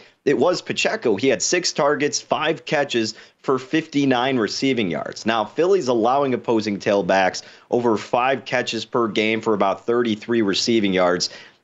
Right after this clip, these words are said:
And knowing that Philadelphia has one of the best pass defenses,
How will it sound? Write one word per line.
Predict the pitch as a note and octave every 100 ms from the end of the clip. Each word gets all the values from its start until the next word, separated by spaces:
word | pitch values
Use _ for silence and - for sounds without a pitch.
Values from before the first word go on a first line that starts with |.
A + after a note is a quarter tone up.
| _
And | C3+ C#3+ C3+ C3 - _
knowing | D#3 D#3 F#3 A3 A#3+ G3+
that | D#3 C#3+ C#3
Philadelphia | - C#3+ D3+ C#3 B2 B2 A2
has | B2 B2 B2
one | A2 B2
of |
the | A#2
best | G2 A2 -
pass | - G2 E2+
defenses, | - F2+ E2 F2+ E2+ F#2 F2+